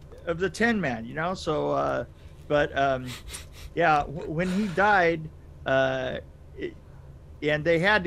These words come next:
to, his <laughs> wife goes to clean out the, the his, goes out with somebody to, like, start cleaner-,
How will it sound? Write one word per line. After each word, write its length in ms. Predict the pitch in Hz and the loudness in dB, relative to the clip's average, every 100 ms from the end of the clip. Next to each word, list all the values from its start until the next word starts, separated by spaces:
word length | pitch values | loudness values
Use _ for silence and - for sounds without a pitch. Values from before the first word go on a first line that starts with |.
| 160 | -6
to, 80 | - | -4
his 300 | 185 175 160 | 0 0 0
<laughs> 0 | |
wife 300 | 170 240 - | 2 0 4
goes 240 | 220 196 | 2 2
to 60 | - | -4
clean 260 | - 208 196 | -8 -4 -2
out 200 | 196 - | -2 -4
the, 160 | 160 - - | -14 -12 -2
the 220 | 143 139 | 0 0
his, 460 | 131 151 165 - 156 - - - - | 0 0 0 -4 -10 -12 -18 -16 -4
goes 220 | 175 160 | -2 2
out 180 | 170 175 | 4 4
with 140 | 147 | 0
somebody 360 | - 170 180 160 | -2 -2 -2 -4
to, 180 | 139 131 | -8 -8
like, 160 | 151 151 | -6 -8
start 260 | - 170 165 | -2 -2 -2
cleaner-, 400 | 180 175 180 | -4 -2 -2